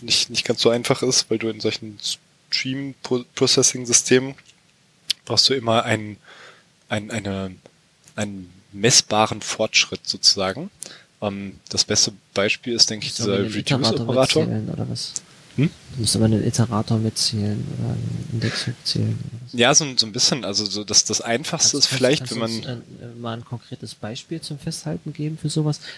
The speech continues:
Speaker 2: Also ich habe jetzt
Speaker 1: Ja.
Speaker 2: natürlich, äh, Cambridge Analytica vor Augen, aber,
Speaker 1: <laughs>
Speaker 2: aber, äh, weil wir auch von Facebook geredet haben, aber was ist denn zum Beispiel ein Einsatzgebiet für, für Stream Processing? Also es sind alles immer so die Big Data, äh, Anwendungen quasi.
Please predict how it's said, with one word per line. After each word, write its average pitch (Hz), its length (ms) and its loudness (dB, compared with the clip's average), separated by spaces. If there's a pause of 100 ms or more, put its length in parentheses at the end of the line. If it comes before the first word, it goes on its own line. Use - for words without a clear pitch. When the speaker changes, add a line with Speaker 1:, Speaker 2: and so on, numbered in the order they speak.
Speaker 2:
Also 98 180 2 (140)
ich - 140 -8
habe - 100 -4
jetzt - 80 -6
Speaker 1:
Ja. 98 80 -2
Speaker 2:
natürlich, 117 260 2 (440)
äh, 101 160 2
Cambridge 107 440 4
Analytica 110 560 6
vor 110 240 0
Augen, 120 240 2 (640)
aber, 110 60 2
Speaker 1:
<laughs> 107 260 4
Speaker 2:
aber, - 40 -4 (120)
äh, - 60 0 (380)
weil 107 140 2
wir 113 100 4
auch 113 80 0
von 110 160 0
Facebook 131 300 2
geredet 120 300 4
haben, 117 140 6
aber 120 160 6
was 113 140 6
ist - 120 2
denn 113 400 2
zum 113 120 0
Beispiel 113 320 4
ein 107 100 0
Einsatzgebiet 110 640 -2
für, 104 600 2
für - 160 -6
Stream 107 320 -2
Processing? 107 540 -4
Also 101 160 -2
es - 140 -2
sind 110 120 -4
alles 113 240 0
immer 113 160 -6
so 113 80 -6 (100)
die 120 60 -4 (260)
Big 135 160 6
Data, 107 800 4
äh, - 40 -8
Anwendungen 98 560 -6
quasi. 92 200 -8